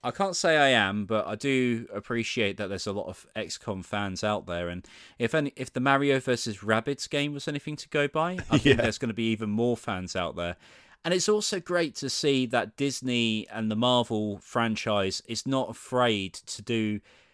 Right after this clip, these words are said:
Speaker 1: a slightly more complex title. I, I consider R T S games to be complex. I don't know about you guys, but
Speaker 2: Yeah.
Speaker 1: um, for me, it's, I've always found them quite difficult. It's definitely not a game that I'll be jumping out to play, but I love the fact that they're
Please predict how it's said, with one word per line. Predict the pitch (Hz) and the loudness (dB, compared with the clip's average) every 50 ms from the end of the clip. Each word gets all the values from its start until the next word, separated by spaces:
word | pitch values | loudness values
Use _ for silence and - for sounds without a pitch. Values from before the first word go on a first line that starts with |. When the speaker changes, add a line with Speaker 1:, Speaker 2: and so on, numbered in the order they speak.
| _ _ _ _ | _ _ _ _
Speaker 1:
a | - 123 | -4 -2
slightly | 117 - - 135 127 113 120 | -2 0 2 2 2 4 2
more | 117 123 123 117 110 | 2 4 4 4 2
complex | - - 127 117 - - 127 117 - - - | 2 -2 -6 -6 -2 -2 -2 -2 -2 -6 -10
title. | - - - 147 147 147 - - 95 80 67 | -6 -2 0 0 0 0 -2 -6 -6 -4 -4
I, | 85 110 101 85 | -4 -4 -4 0
I | 117 127 | 0 -2
consider | 120 - - 113 - - 104 87 92 | 0 0 -4 -4 -4 -2 -2 -2 -2
R | 76 78 90 | -2 -2 -2
T | 87 - - 87 82 | -4 -4 -6 -8 -8
S | 82 - | -8 -8
games | - - 82 78 76 | -8 -8 -8 -8 -12
to | - - | -14 -16
be | 80 82 | -16 -18
complex. | 80 - - 80 - - 87 78 - - - 87 | -16 -14 -16 -16 -12 -12 -12 -12 -12 -12 -14 -12
I | |
don't | 92 90 82 | -12 -12 -12
know | 85 | -12
about | 82 78 80 80 - | -12 -10 -12 -12 -12
you | 82 87 85 | -12 -14 -14
guys, | - 85 82 82 80 - | -12 -10 -10 -10 -10 -10
but | - - 85 - | -10 -10 -8 0
Speaker 2:
Yeah. | - 349 - - 185 - - - - - - - | 8 10 10 10 10 6 -2 -10 -20 -20 -6 0
Speaker 1:
um, | 107 104 101 98 95 95 104 - - _ _ _ | 2 2 4 4 2 0 -2 -6 -12 _ _ _
for | - - 107 | -6 -4 -2
me, | 101 107 120 113 104 101 101 - - | 2 4 4 4 4 2 0 -4 -8
it's, | 107 110 - - - - - - - _ _ _ | -10 -8 -4 -4 -4 -4 -6 -8 -14 _ _ _
I've | 123 113 107 127 | -2 -2 0 2
always | 123 117 107 - | 2 2 0 0
found | - 123 110 110 107 | 0 0 2 2 0
them | 101 101 | -2 -4
quite | - - - 110 104 95 - | -6 -2 0 0 0 0 -2
difficult. | 117 110 - - - 123 117 95 | -6 -6 -6 -6 -4 -2 -2 -2
It's | 95 - | -4 -4
definitely | - - 143 127 - 135 120 107 | -2 0 0 0 0 -2 -2 -2
not | 110 110 85 | -2 -2 -4
a | 101 | -2
game | - 120 107 104 101 101 98 - - - _ _ | 0 0 0 0 0 -2 -4 -8 -10 -18 _ _
that | 113 101 - - | -4 -4 -2 0
I'll | 107 104 101 92 | 0 0 0 0
be | - 107 95 | -2 -6 -6
jumping | 85 - 117 101 98 - 110 101 | -2 -2 -2 -2 -2 -6 -6 -4
out | 101 101 - - | -4 -4 -6 -6
to | - 110 | -10 -12
play, | - - - 120 107 87 78 78 87 - _ _ _ _ - _ _ _ | -10 -6 -2 0 0 0 -2 -4 -8 -12 _ _ _ _ -20 _ _ _
but | - 101 | -4 -2
I | 95 107 | 0 2
love | 107 113 117 113 - | 4 4 4 4 2
the | - 98 | -2 -6
fact | - 113 104 73 | -4 -4 -4 -4
that | 107 107 85 | -6 -8 -6
they're | 107 101 98 95 92 | -2 -2 -2 -2 -2